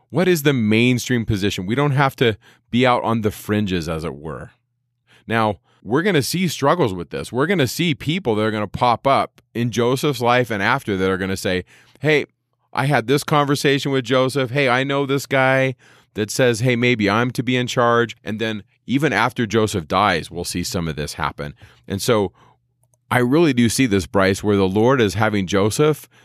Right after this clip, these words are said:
set up these standards and then over the course of his life, especially once the twelve have been called, he's going to train them so that he can be replaced,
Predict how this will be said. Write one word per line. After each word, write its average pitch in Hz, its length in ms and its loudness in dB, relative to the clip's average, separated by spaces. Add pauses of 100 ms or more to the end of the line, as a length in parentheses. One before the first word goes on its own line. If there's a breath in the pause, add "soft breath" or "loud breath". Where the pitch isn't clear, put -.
(100)
set - 480 0
up 123 240 2
these 104 240 0
standards 127 720 -2 (400 soft breath)
and 104 160 0
then 110 200 2
over 117 220 2
the 113 100 0
course 117 340 0
of 98 60 -4
his 101 120 0
life, 110 240 2
especially 101 440 -2
once 110 380 -2
the 104 140 -2
twelve 123 320 2
have 90 120 0
been 82 140 -2
called, 78 420 0 (340 soft breath)
he's 95 200 -4
going 104 220 2
to 92 140 0
train 117 440 2
them 78 380 -2 (840)
so - 180 0
that 90 140 2
he 87 160 0
can 95 160 2
be 87 100 4
replaced, 78 840 -2